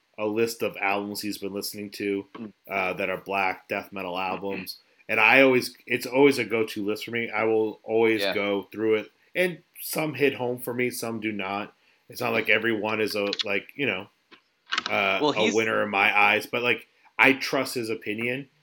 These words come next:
Speaker 1: And even, like, if it's an album that does not really click with me personally, I get why it would click with him or with somebody
Speaker 2: Yeah.
Speaker 1: else. And he d-, also posts some recommendations sometimes on his Instagram. Um,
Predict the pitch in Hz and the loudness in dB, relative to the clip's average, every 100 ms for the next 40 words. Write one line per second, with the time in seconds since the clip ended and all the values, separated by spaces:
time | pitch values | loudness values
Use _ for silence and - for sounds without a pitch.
0 | _ _ 127 151 175 170 156 151 147 135 | _ _ 4 6 6 6 4 2 2 0
1 | - - 131 135 131 120 120 123 120 110 | 0 -4 -4 -4 -8 -6 -4 -4 -4 -6
2 | 117 110 117 113 120 107 - - 139 110 | -6 -8 -8 -8 -8 -8 -10 -12 -12 -10
3 | 101 104 - 123 117 139 143 113 107 85 | -12 -12 -6 -6 -6 -8 -8 -6 -8 -8
4 | _ - 120 117 104 95 95 95 92 - | _ -2 -2 -2 -6 -4 -4 -6 -8 -12
5 | _ _ _ _ _ 110 104 - - 113 | _ _ _ _ _ -6 -6 -8 -8 -8
6 | - 98 90 - _ _ - 131 123 120 | -8 -10 -12 -14 _ _ -12 -4 -4 -4
7 | 107 95 90 90 107 98 - 101 95 90 | -8 -8 -8 -10 -10 -10 -10 -10 -10 -8
8 | 95 98 101 - - _ _ _ - 127 | -8 -6 -8 -10 -20 _ _ _ -4 -2
9 | 120 120 151 147 - 151 160 156 143 139 | -2 -2 -4 -4 2 4 4 2 0 -2
10 | 127 - 131 117 113 117 107 107 104 110 | -2 -2 -4 -2 -6 -6 -6 -6 -6 -8
11 | - 104 110 104 101 95 90 101 107 - | -10 -12 -10 -10 -10 -12 -10 -12 -12 -14
12 | - 98 90 90 - _ _ _ - 101 | -12 -10 -10 -12 -18 _ _ _ -8 -4
13 | 95 90 87 85 | -2 -4 -8 -14